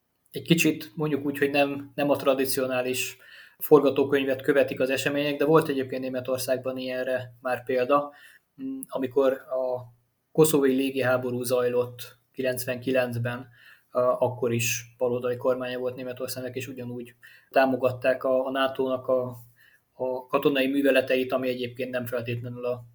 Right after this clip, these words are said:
a zöldekhez köthető, vagy a, a baloldalhoz köthető, ö, agenda volt. Úgyhogy a mostani, hát, szavazói mintában is,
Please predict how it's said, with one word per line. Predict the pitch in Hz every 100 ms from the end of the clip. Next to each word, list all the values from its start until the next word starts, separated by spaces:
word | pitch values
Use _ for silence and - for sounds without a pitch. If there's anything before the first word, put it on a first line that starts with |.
| _ _ _
a | -
zöldekhez | 120 123 123 120 127
köthető, | - 123 123 120 127
vagy | 123 120
a, | 123 120 -
a |
baloldalhoz | 120 123 123 127 123
köthető, | 131 123 127 135 131 135
ö, | - 127 131
agenda | - 143 143 147
volt. | 156 160 - - _ _
Úgyhogy | - 135 - 156 147 - _ _ _ _ _ _
a | -
mostani, | 165 175 - 156 147 147
hát, | 143
szavazói | - 160 139 139
mintában | 135 147 135 143 131 135
is, | 139 135 -